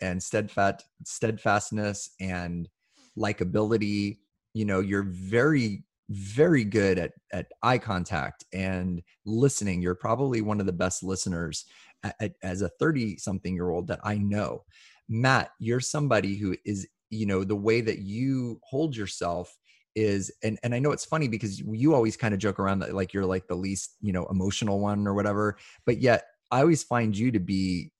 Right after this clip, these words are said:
super compassionate. Like, w-, whenever I talk to you about things, you,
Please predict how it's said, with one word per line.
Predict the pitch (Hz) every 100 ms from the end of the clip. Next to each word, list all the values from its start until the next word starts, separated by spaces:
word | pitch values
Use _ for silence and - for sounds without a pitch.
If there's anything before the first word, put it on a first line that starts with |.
| _ -
super | - - 175 151
compassionate. | - 95 - 107 143 - 71 - _
Like, | 104 101
w-, | 104 95
whenever | 107 107 127 117
I | 95
talk | - 123 127 -
to |
you | 107 95
about | 87 87 -
things, | 95 90 90 85 _ - - _
you, | 110 110 131